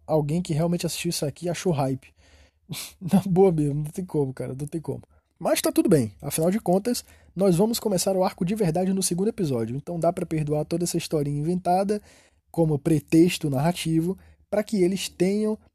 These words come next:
o que comer dentro do trem. Porque os caras levam as marmitas lá, né? Então, é, é, é, é. Eu, eu preciso falar sobre isso aqui. Eu preciso falar sobre isso aqui porque é uma coisa que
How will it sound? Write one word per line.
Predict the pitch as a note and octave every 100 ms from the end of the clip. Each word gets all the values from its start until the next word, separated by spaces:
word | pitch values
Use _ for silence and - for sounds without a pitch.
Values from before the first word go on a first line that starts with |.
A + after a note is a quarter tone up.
| _
o | F3+
que | F3 G#3
comer | G3 - A#3+ F3 D#3+ F#3 G3 - _ -
dentro | D3+ E3+ F#3
do | F#3+
trem. | G3+ C#3 A2+
Porque | - -
os | C#3
caras | - E3
levam | E3 F#3
as | G#3+
marmitas | A3+ G3+ D3+ D#3+ D3+
lá, | B2 B2
né? | C#3+ - _ - _ _ D#3
Então, | C#3+ C#3+ D#3 E3
é, | D#3+ C3 - _ _ F3+
é, | - - _ _
é, | D#2+ - D2+ _ -
é. | D3+ - _ _ _ _ _ - - - - - _ _ _
Eu, | F#3+ G#3 G3+ _ _ _ -
eu | G#3+
preciso | C4+ G#3+
falar | F#3 D#3+
sobre | D3 C#3
isso | C3+
aqui. | - - - _ _ -
Eu | -
preciso | E3 D3+ D#3
falar | D3 C#3+
sobre | C#3 C#3
isso | -
aqui | A#2+ C3+
porque | C3 - C#3 C3+
é | C#3
uma | C#3 C3
coisa | - C#3+ C3+
que | - C#3 B2+